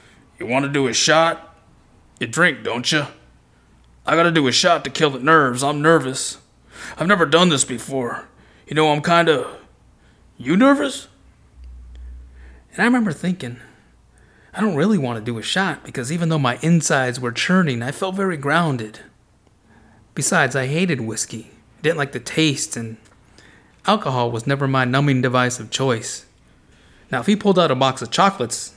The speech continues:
<laughs> that could have been a whole different story. But as discombobulated as I was,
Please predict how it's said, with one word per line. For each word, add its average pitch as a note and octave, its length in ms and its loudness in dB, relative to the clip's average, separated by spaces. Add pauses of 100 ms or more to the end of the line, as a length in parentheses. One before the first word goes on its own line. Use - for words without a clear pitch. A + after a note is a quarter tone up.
(140)
<laughs> - 240 -18
that F3+ 240 4 (760)
could D3+ 100 2
have C#3 60 4
been C3+ 140 4
a C3 40 2
whole C#3 140 4
different C#3+ 280 2
story. B2 420 0 (920)
But - 140 -12
as A#2+ 120 -6
discombobulated D3 880 2
as B2 200 -2
I A#2+ 100 2
was, A#2+ 520 0